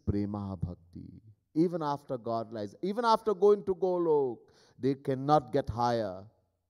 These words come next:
This is always where they will remain,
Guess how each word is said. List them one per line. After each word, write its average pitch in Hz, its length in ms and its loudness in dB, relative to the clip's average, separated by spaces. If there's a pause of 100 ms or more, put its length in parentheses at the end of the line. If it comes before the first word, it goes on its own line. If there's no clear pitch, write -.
(960)
This 98 160 -12
is 107 100 -12
always 143 800 2
where 127 140 0
they 120 120 -2
will 113 160 -2
remain, 107 500 -6